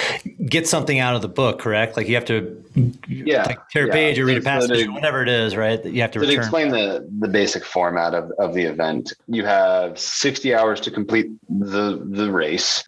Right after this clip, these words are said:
Speaker 2: in order to move on to the, in, in, in, in the race itself is built up of, of a, a loop that is done repeated times. In that loop, uh, the, the entire course itself is unmarked. Uh, so no, no trail markers or anything like that.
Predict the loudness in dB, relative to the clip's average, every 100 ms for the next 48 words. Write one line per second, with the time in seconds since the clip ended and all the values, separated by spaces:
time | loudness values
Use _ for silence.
0 | -4 0 0 0 -2 -2 -2 0 0 0
1 | 0 0 -4 -6 -4 -2 0 0 2 0
2 | 0 0 0 0 -2 -2 -2 0 2 2
3 | -2 -6 -2 -2 -2 -2 -2 -2 -6 -2
4 | -2 0 -2 -2 -2 -4 -8 -4 0 0
5 | -4 -14 _ _ -20 -20 -20 -20 -18 -4
6 | -2 -2 0 0 0 -2 -4 -8 -4 0
7 | 0 0 0 0 -2 0 0 0 -2 -2
8 | 0 -2 -4 -4 0 2 2 0 -2 -2
9 | 0 2 0 -6 -6 -2 0 0 -2 -2
10 | -2 0 0 0 -2 0 0 -2 -2 -2
11 | -2 -2 -2 0 0 -2 -4 -6 -6 -2
12 | 0 0 -2 -2 -2 0 0 -2 0 0
13 | 0 -2 -2 -2 0 0 -2 -2 -2 -2
14 | 0 0 -2